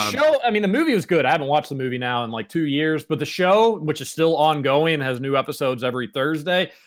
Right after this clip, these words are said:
Speaker 2: Like, I, it, it really hasn't been since maybe Poops Creek, Parks and Rec, or The Office that I've watched one of these, like, weekly shows that I just crack up each and every time. So that's saying
Speaker 1: Hmm.
Speaker 2: something. High praise coming from me.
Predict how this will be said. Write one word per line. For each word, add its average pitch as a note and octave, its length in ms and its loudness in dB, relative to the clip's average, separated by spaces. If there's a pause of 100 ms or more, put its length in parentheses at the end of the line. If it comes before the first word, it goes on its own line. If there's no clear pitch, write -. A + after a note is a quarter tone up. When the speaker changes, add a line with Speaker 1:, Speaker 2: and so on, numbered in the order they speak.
(160)
Speaker 2:
Like, F3+ 320 0
I, G3+ 180 -4 (380)
it, G3 100 0
it G#3 160 0
really B3+ 280 6
hasn't A3+ 360 4
been G3 320 4
since E3+ 300 -6
maybe E3 300 2
Poops G3+ 340 -4
Creek, G3 600 -2 (280)
Parks G3 340 4
and F3+ 180 0
Rec, F3 320 2
or E3+ 100 0
The D3+ 120 2
Office D#3 400 2
that D3 120 0
I've C#3 120 2
watched D3 260 2
one D3+ 140 0
of C#3 60 -2
these, C#3 220 -4
like, A#2+ 180 -2
weekly C#3+ 640 -2
shows C3 600 2
that C3 100 -2
I B2+ 100 0
just A#2 180 -8
crack C3+ 420 -2
up B2 280 -2
each C3+ 240 -10
and B2+ 80 -8
every A2 200 -8
time. F#2+ 340 -10
So C3+ 280 -2 (200)
that's - 140 0
saying C4+ 220 2
Speaker 1:
Hmm. - 40 -2
Speaker 2:
something. A#2 260 -6
High A3 160 2
praise G#3 320 2
coming A2 240 -8
from G2+ 160 -14
me. F2 60 -14